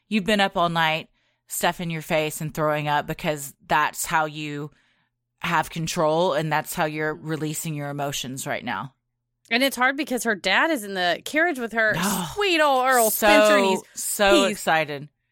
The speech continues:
Speaker 2: beaming, and
Speaker 1: Yes.
Speaker 2: he's waving, and he's having a blast, and he's nailing it with the wave.
Speaker 1: Yeah.
Speaker 2: And she's, you know, she always kinda dipped her chin down a little bit, and she's smiling, but knowing the night before, and then also, so there's, a,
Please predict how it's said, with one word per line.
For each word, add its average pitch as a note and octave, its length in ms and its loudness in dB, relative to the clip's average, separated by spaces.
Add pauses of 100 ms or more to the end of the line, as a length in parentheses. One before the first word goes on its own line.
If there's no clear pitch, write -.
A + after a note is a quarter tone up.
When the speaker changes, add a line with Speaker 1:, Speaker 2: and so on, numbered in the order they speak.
(160)
Speaker 2:
beaming, F#4 520 2
and A#3+ 80 -2
Speaker 1:
Yes. B3 240 2
Speaker 2:
he's E4+ 180 -8
waving, F#4 560 2
and D4 80 -2
he's C#4 140 -6
having F#4+ 340 0
a C4 60 0
blast, D4 500 0
and A#3+ 80 -6
he's G#3 160 -6
nailing D#4 340 4
it C4+ 120 2
with A#3 160 0
the F3+ 80 -8
wave. D#4+ 480 2
Speaker 1:
Yeah. C#3 220 -2 (100)
Speaker 2:
And B3+ 380 2
she's, - 380 -2 (300)
you G3+ 80 -4
know, F3 240 0
she - 140 -4
always A3+ 160 0
kinda B3 180 0
dipped G3+ 240 -4
her A3 80 -2
chin C#4+ 280 0
down C#4 180 2
a B3+ 80 -4
little A#3+ 180 0
bit, A#3 200 0
and A3 100 -8
she's D4 240 -2
smiling, C4+ 520 0 (420)
but G3 360 0 (220)
knowing A#3+ 500 2
the A#3 80 0
night G3 300 0
before, G3+ 500 0
and B3+ 140 4
then C4+ 100 2
also, A#3+ 440 2 (280)
so G#3 520 2 (280)
there's, F#3+ 380 -2 (400)
a, F#3 100 -2